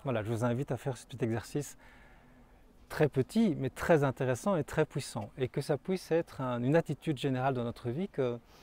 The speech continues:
faisons en sorte, c'est un défi, que chaque être humain que je rencontre dans ma journée,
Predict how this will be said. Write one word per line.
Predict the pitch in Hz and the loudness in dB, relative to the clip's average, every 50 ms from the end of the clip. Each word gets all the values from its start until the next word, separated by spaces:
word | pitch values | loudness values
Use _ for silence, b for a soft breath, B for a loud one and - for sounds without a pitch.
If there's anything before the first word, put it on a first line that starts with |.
| B B B B B B - - - - | B B B B B B -20 -20 -12 -4
faisons | - 143 131 143 147 | 0 0 2 2 2
en | 139 | 0
sorte, | 120 - 208 247 - - | 0 0 0 0 0 -2
c'est | - 147 - | -2 0 2
un | 147 135 | 2 4
défi, | 131 131 - - - 123 143 - | 2 2 0 -2 -6 -6 -6 -4
que | - 131 120 113 | -4 -2 -2 -2
chaque | - - - 196 185 - - - - | -2 -2 0 0 0 0 -4 -4 0
être | - 160 - - - - | 2 2 2 0 -2 -2
humain | 139 139 139 143 147 147 | -2 0 0 0 -2 -2
que | - 135 | -2 -2
je | 131 117 | -2 -2
rencontre | 117 127 123 117 - 147 147 135 | -2 -2 -4 -2 -2 -2 -2 -2
dans | 120 120 | -2 -2
ma | 113 117 117 | -2 -2 -4
journée, | 110 123 113 113 123 143 165 | -4 -4 -2 -2 0 -2 -2